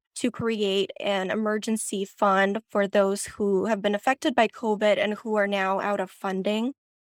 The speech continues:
And if, for, essentially, they did not receive a reappointment letter.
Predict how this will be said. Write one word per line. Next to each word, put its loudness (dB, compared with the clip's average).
And 2
if, 0
for, 4
essentially, 4
they 4
did -2
not 4
receive -6
a -2
reappointment -4
letter. 0